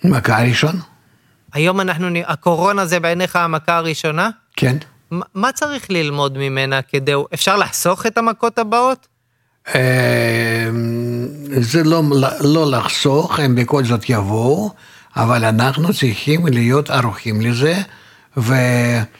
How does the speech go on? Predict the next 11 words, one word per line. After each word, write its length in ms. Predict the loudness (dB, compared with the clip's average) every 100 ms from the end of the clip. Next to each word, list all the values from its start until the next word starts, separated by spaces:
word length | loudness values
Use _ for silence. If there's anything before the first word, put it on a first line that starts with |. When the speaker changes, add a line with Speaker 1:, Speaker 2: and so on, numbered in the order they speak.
| _ _ _ -4
Speaker 1:
ולהבין 920 | 0 2 2 2 2 2 2 0 2
שכל 300 | 0 0 2
מכה 360 | 2 2 2 2
ומכה 400 | 2 2 0 2
היא 160 | 2 2
מתקנת 680 | 2 0 -2 -2 0 -2 -4
אותנו, 560 | -2 0 2 2 0 -4 -18 -20 -20 -4
ואנחנו 1500 | 0 2 2 2 2 2 2 0 2 2 0 0 2 2 0 2
נצטרך 680 | 2 2 0 2 0 -4 -2
לעבור 440 | 2 2 2 2
אותו, 400 | 0 -4 -6 -4